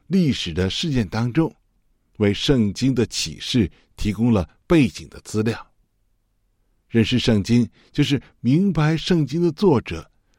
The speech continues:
怎么样以他们的方式来使用文字，表达他们想要表达的意思。现在我们来看第二个元素，就是历史。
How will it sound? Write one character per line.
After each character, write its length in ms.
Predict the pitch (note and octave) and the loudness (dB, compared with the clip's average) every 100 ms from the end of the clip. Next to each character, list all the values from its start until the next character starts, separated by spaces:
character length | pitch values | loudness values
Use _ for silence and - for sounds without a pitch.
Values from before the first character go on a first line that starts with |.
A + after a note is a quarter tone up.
| _ - | _ -6
怎 160 | F#2 | -2
么 60 | G#2 | 2
样 200 | A#2 G2+ _ | 2 0 _
以 120 | G2 | -8
他 240 | F#2 - C3+ | -2 -2 0
们 100 | C#3+ | 0
的 100 | A#2+ | -2
方 460 | - D#3+ E3+ F3+ | -2 -2 0 0
式 280 | D#3 C3 A2 - | 0 -2 -2 -6
来 160 | - G2 | -6 -4
使 240 | - - | -4 -8
用 180 | D#2 E2+ | -10 -12
文 280 | D2+ D2+ A2 | -12 -4 -4
字， 300 | A2+ B2 E2+ - _ _ _ | -2 -2 -2 -6 _ _ _
表 200 | G#2+ F#2 | -2 0
达 260 | A#2 B2+ - _ - | -2 -4 -6 _ -2
他 100 | F3 | 0
们 120 | F#3 | 2
想 160 | A2+ | 0
要 120 | G2 A#2 - | -4 -6 -6
表 220 | E2+ - | -10 -8
达 160 | E2 F2+ | -10 -8
的 100 | A2 | -6
意 200 | F3+ C#3 | -6 -8
思。 260 | - - _ _ _ _ _ _ _ _ _ _ _ _ _ _ _ _ _ _ | -10 -18 _ _ _ _ _ _ _ _ _ _ _ _ _ _ _ _ _ _
现 220 | - A2+ | -2 0
在 100 | G2 | 0
我 60 | F2 | -2
们 100 | F2 | -2
来 100 | G2+ | -2
看 220 | A#2+ A2 | -2 -4
第 200 | - E3 | -2 0
二 160 | E3 A#2+ | 2 0
个 120 | E2 | -6
元 240 | D2 F2+ | -10 -8
素， 260 | F#2 A2+ - _ _ | -4 -4 -4 _ _
就 120 | F2 | -10
是 260 | - F2+ - | -6 -8 -4
历 220 | E3+ G2+ | -4 -2
史。 260 | - - | -6 -12